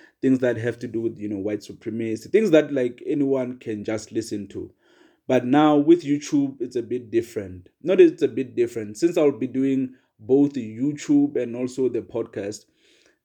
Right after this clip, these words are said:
I need to cover everything. So, um, mostly, uh, on the podcast,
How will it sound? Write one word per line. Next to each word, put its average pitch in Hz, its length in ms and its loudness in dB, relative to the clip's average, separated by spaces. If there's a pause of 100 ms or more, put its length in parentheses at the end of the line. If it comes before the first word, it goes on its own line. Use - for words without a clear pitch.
(320)
I 151 140 6
need 170 180 6
to 151 100 0
cover 131 260 0
everything. 104 600 -6 (300)
So, 156 360 6
um, 147 240 -4 (260)
mostly, 147 760 4 (200)
uh, 135 180 -8
on 156 180 0
the 135 120 0
podcast, 127 560 -4